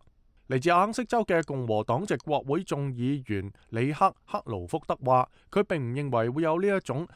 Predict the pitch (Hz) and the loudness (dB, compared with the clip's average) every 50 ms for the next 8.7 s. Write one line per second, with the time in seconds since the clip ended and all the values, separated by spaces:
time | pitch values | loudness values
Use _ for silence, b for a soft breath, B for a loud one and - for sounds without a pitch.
0 | b b - 143 135 131 131 139 151 151 - 151 - - 147 135 131 - - 185 | b b 2 4 4 4 4 2 -2 -4 -4 -4 -4 -2 -2 -2 -2 0 0 0
1 | 170 131 - 104 98 - 104 113 143 143 131 123 117 - 120 117 113 104 - 113 | 0 0 -2 -4 -2 -2 -2 0 0 -2 -2 -4 -4 -6 -6 -6 -6 -4 -4 -6
2 | 104 95 - 113 107 - 190 190 208 196 190 190 - 131 135 160 175 151 131 120 | -6 -4 -6 -6 -4 -2 0 0 0 0 0 0 -2 0 0 2 2 2 2 2
3 | 117 117 113 123 147 139 135 139 151 - 143 131 127 120 104 - - 110 98 90 | 2 0 -2 -6 -6 -6 -6 -6 -4 -2 -2 -2 -2 -4 -6 -8 -8 -10 -6 -6
4 | 92 90 85 - 110 131 147 - 98 90 95 113 - 110 92 - 98 101 107 117 | -6 -6 -6 -4 -4 -4 -4 -4 -4 -6 -4 -2 -2 -4 -4 -4 -4 -4 0 0
5 | 120 113 113 - _ _ _ _ _ _ _ _ _ _ _ _ _ - 139 139 | 0 0 -2 -6 _ _ _ _ _ _ _ _ _ _ _ _ _ -4 -2 -2
6 | 143 135 139 135 139 175 202 233 240 240 226 214 - 180 170 214 202 190 131 107 | 0 -2 -4 -4 -2 0 2 4 4 4 4 4 2 0 0 0 -2 -4 -4 -2
7 | 139 185 190 - 147 139 135 131 b b b b - - 254 170 117 - 220 226 | -2 -2 2 2 2 2 2 0 b b b b -2 2 4 4 4 2 0 -2
8 | - - 220 - - 143 135 135 127 120 107 101 98 107 | 0 0 -2 0 -2 -4 -4 -4 -4 -2 -2 -2 -2 -2